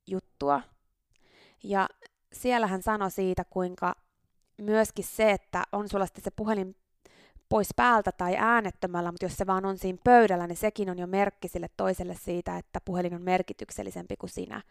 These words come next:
Et nämä on niinku tosi tärkeitä asioita meidän ihmissuhteiden ja aitojen, inhimillisten, ihmisten välisten, niinku,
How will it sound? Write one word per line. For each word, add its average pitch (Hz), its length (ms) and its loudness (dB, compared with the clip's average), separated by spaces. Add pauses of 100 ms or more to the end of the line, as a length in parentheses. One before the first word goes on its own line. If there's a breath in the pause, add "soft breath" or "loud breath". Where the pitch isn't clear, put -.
(1500 soft breath)
Et 202 140 -12
nämä 196 160 -4
on 196 60 -4
niinku 202 160 -4
tosi 226 240 0
tärkeitä 185 440 -2
asioita 185 560 -2
meidän 175 340 -8 (160)
ihmissuhteiden 175 920 -6
ja 180 100 -4
aitojen, 180 600 0 (1080)
inhimillisten, 175 960 -4 (140)
ihmisten 185 540 -6
välisten, 175 680 -4 (1700)
niinku, 180 340 -12